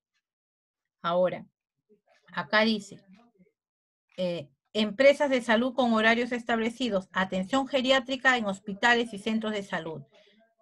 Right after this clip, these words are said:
Yo digo, no, ¿cuál es el objetivo acá? Empresas de salud que brindan este tipo de servicios. Atención con costo moderado. O sea, voy cambiando, voy generando que me permita a mí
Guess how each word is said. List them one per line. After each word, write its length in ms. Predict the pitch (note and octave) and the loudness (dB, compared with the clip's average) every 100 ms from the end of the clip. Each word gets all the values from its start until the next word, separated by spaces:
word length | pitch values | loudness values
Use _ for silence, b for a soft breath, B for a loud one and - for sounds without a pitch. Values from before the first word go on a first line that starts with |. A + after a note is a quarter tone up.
| - | -6
Yo 140 | G3+ | -4
digo, 260 | G#3 G3 G3 | -2 -2 0
no, 360 | G3 F3 C#3+ - _ | 0 -2 -6 -10 _
¿cuál 160 | A#3 A#3+ | -2 -2
es 100 | A#3+ | -2
el 80 | A#3+ | -4
objetivo 500 | A3+ A3 G3+ A#3+ A3 | -4 -6 -6 -2 -2
acá? 320 | G3+ E3 F#3+ _ _ _ _ _ _ - | -2 -4 -12 _ _ _ _ _ _ -4
Empresas 600 | G3 F#3+ A#3+ B3 B3+ B3 | -2 -2 -2 0 -2 -2
de 140 | B3+ | -2
salud 520 | B3+ C4 B3+ A#3+ A#3+ A#3 _ | -2 -2 -2 -4 -6 -12 _
que 140 | F#3+ | -6
brindan 380 | F#3 A#3 A3 G#3+ | -2 0 0 -2
este 240 | G#3 G3+ F#3+ | -4 -8 -10
tipo 320 | G3 G3 F3+ | -10 -8 -6
de 100 | E3+ | -6
servicios. 680 | - C#3+ C#3 C3+ - _ _ - | -8 -10 -10 -12 -20 _ _ 0
Atención 640 | G#3 G#3 G3 G3 B3+ A3+ | 0 0 -4 -4 -4 -2
con 180 | G3+ F#3+ | -4 -2
costo 300 | G3 F#3+ F#3+ | -4 -4 -8
moderado. 480 | E3+ D3+ C#3 C#3+ D#3 | -8 -8 -8 -8 -12
O 40 | |
sea, 200 | - G#3+ | -10 -8
voy 280 | F#3+ A3+ A#3 | -4 -4 -2
cambiando, 540 | G#3 F#3+ G#3 G#3 G3 | -2 0 -2 -2 -2
voy 180 | F#3 A#3 | -2 -4
generando 840 | A3+ C4+ A3 F#3+ G3 A3 A3+ A3 | -4 -6 -4 -2 0 2 2 0
que 260 | - F#3+ - _ _ _ | -6 -8 -8 _ _ _
me 160 | A#3+ G#3 | -4 -4
permita 580 | G3+ F#3+ G#3 B3 B3 G#3+ | 0 0 2 2 2 0
a 20 | |
mí 280 | G#3+ B3+ | 2 0